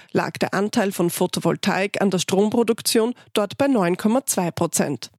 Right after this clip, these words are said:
In Sachsen gab es voriges Jahr laut Umweltministerium einen Zuwachs um hundertneunundneunzig Megawatt,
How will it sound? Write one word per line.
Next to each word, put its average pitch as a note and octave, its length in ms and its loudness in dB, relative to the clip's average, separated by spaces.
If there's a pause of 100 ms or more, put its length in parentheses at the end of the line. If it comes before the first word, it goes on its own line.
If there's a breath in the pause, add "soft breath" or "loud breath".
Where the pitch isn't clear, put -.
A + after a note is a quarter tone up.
(960)
In C#4 160 0
Sachsen C#4 440 0
gab B3+ 240 2
es C4 100 0
voriges A#3+ 540 0
Jahr F#3 240 4
laut G3 260 0
Umweltministerium G3+ 1160 2
einen C#4+ 260 4
Zuwachs E3+ 540 0
um A#3+ 180 2
hundertneunundneunzig F#3+ 1040 2
Megawatt, F#3+ 540 2